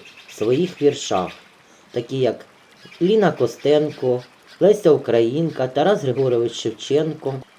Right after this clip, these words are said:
Ну що, починаємо нашу вікторину? І перше завдання буде «Поясни прислів'я». Сонце гріє, сонце сяє,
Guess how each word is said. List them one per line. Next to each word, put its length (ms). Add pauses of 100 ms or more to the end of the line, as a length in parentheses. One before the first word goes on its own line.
(300)
Ну 160
що, 300
починаємо 640
нашу 340
вікторину? 720 (880)
І 60
перше 460
завдання 640
буде 240 (640)
«Поясни 720 (140)
прислів'я». 800 (1080)
Сонце 500
гріє, 520
сонце 520
сяє, 560